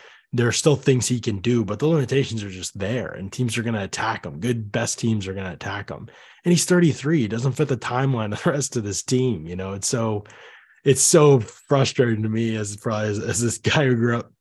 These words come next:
you know, rooting for the Steelers and covered the Steelers for a while. You know, Kevin Colbert, for all the, the faults that he had as a G M, he didn't sign free agents from other teams that, you know, that weren't former Steelers. He didn't sign free agents that weren't former Steelers over the age of thirty in free agency. He just never did it.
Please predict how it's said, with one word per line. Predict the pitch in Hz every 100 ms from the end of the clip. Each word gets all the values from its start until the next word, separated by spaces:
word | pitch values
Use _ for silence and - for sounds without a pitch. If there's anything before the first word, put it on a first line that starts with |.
| _ _
you | 110
know, | 107
rooting | 107 113
for | 107
the | 110
Steelers | 95 120 113 101
and |
covered | 110 117 107
the |
Steelers | 98 117 107 98
for | - 104
a |
while. | 107 101 101 - - - -
You | - 135 120
know, |
Kevin | - 143 123
Colbert, | 110 120 117 113 -
for | - 123
all | 120 117 113
the, | 110 - 127
the | 117
faults | - 127 117 -
that | 107
he |
had | 95 117 120
as | 104
a |
G | 101 107
M, | 113 107
he | -
didn't | 113 135 110 -
sign | - 127 127 110
free | 95 117 113
agents | 123 104 98 - - _ _ -
from | 117
other | 123 120 110
teams | - 120 110
that, | 107 107
you | 107
know, |
that | 107
weren't | 107 110
former | - 120 101
Steelers. | - 123 110 95
He | 113
didn't | 117
sign | - 113 107
free | 107 107
agents | 104 98
that | 104
weren't | 107 95
former | 110 98
Steelers | - 107 98
over | 101 101
the | 101
age | 98 90
of | -
thirty | 101 95
in | 92
free | 85 92
agency. | 95 80 71 69
He |
just | 95 104
never | 113 90
did | 87 87
it. | 73